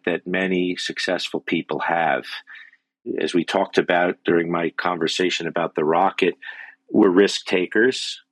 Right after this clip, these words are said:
We're not afraid, uh, or feared getting hurt because we believe that there's always a way to fix what doesn't work right.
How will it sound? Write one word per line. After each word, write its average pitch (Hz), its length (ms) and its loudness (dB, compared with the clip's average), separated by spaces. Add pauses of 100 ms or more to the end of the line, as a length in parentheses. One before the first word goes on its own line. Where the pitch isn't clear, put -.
(200)
We're 90 300 0
not 90 240 -4
afraid, 90 540 0
uh, 85 280 -2
or 80 140 -4
feared 92 720 -2 (320)
getting 80 260 -2
hurt 101 400 0 (240)
because 78 300 -4
we - 280 -4 (280)
believe 95 380 4
that 90 120 0
there's 85 200 2
always 90 340 4
a 82 80 0
way 87 260 0
to - 280 -4 (220)
fix - 720 -4
what - 160 -4
doesn't 92 340 -4
work 85 280 -4
right. 80 360 -2